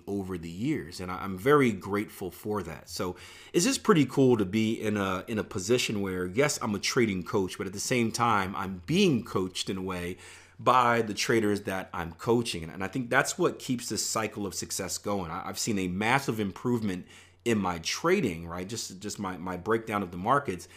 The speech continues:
since I've been teaching. And I've, I've always tried to figure out why that is. And I always just, I always used to think it's just 'cause of the repetition, just because I'm, I'm, I'm, I'm in the market doing this, this many times a day, doing these videos, I'm reanalyzing this and that.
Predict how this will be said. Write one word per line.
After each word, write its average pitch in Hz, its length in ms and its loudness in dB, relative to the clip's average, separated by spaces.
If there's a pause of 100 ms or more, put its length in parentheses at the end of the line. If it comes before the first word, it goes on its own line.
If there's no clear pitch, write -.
(160)
since - 460 0
I've 107 240 0
been 87 160 -6
teaching. 131 400 -2
And 80 80 -10
I've, 85 80 -12
I've 92 180 -10
always 123 220 2
tried 117 160 -4
to 87 40 -4
figure 113 320 -4
out 98 240 0
why 95 440 -2
that 87 240 -6
is. 92 320 -2 (260)
And 98 320 0 (300)
I 113 80 6
always 123 260 6
just, 120 240 -6
I 107 80 0
always 123 240 6
used 123 140 -6
to - 80 -12
think 110 180 0
it's 98 80 -6
just - 220 -2
'cause 113 140 -2
of 104 60 -8
the 104 60 0
repetition, 92 580 -4
just 110 160 -8
because 107 240 -4
I'm, 95 200 -4
I'm, 90 160 -8
I'm, 85 320 -12
I'm 82 320 -10
in 123 140 0
the 117 60 4
market 110 720 0
doing 120 300 2
this, 107 400 -2
this 120 300 -4
many 117 160 0
times 113 320 0
a 101 40 -6
day, 107 380 0
doing 117 300 0
these 110 180 -2
videos, 110 460 0
I'm 92 160 -8
reanalyzing 113 640 0
this 107 200 -2
and 98 140 -6
that. 101 260 0